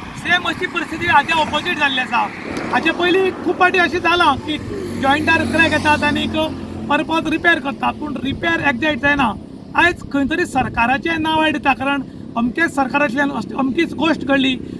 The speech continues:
अशें लोक उलयतात. पूण हातूंत सरकाराची कांय मिस्टेक उरनात. हें काम पळोवपाक कॉन्ट्रॅक्टर, इंजिनियर्स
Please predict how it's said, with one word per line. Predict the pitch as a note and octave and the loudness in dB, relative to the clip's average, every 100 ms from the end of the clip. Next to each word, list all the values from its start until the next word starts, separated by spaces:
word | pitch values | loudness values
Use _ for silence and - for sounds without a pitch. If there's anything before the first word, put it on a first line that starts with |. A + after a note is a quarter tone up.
| - C4 | -2 0
अशें | C4+ E4 D#4 | 2 2 2
लोक | D#4+ D4+ | 2 2
उलयतात. | D4 D4+ D4+ A#3+ - - - - | 2 4 4 4 0 0 -2 -2
पूण | F4 | 0
हातूंत | E4 A#3+ D4+ E4+ F#4 - - - - | 0 0 2 0 0 -2 -2 -2 0
सरकाराची | C4 B3+ C4 C#4+ D4 F4 | 0 2 4 4 2 0
कांय | E4 E4 | 4 2
मिस्टेक | D#4+ C#4+ F4 D#4+ | 2 -2 -2 0
उरनात. | D#4+ D#4 A#3+ - B3 | 0 2 0 0 -2
हें | D4 - | -2 0
काम | D#4+ E4 | -2 2
पळोवपाक | D#4 D4+ D#4 D#4 - - - A#3+ | 2 4 4 2 2 0 2 4
कॉन्ट्रॅक्टर, | C4 B3+ C#4+ - D#4+ D#4 D4 - - - | 6 4 4 2 2 2 0 -2 -4 0
इंजिनियर्स | B3+ G#3 C4+ D4+ D4+ D4+ | 2 4 4 6 6 4